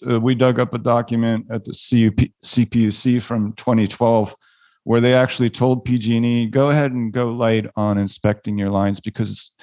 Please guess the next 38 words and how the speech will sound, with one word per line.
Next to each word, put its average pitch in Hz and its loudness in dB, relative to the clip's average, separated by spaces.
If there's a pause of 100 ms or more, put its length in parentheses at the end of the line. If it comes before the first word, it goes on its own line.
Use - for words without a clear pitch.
(140)
fires 143 0
don't 123 0
happen 110 -2
in 98 -4
North, 95 -4 (300)
Northern 95 2
California." 101 0 (840)
Uh, 104 2
that 113 4
was, 107 2
you 113 4
know, 98 0
ten 117 2
years 113 0
ago. 107 -4 (320)
Climate 127 2
change 123 2
does 120 2
play 123 2
a 110 4
role, 110 2
but 104 0
I 104 2
think 113 -6 (800)
slapping 127 0
climate 123 0
change 120 0
on 107 -2
as 110 -4
a 101 -6
cause 113 0
of 104 0
these 104 -2
outages 101 0
is 98 -8
a 107 -2
little, 101 0
uh, 98 0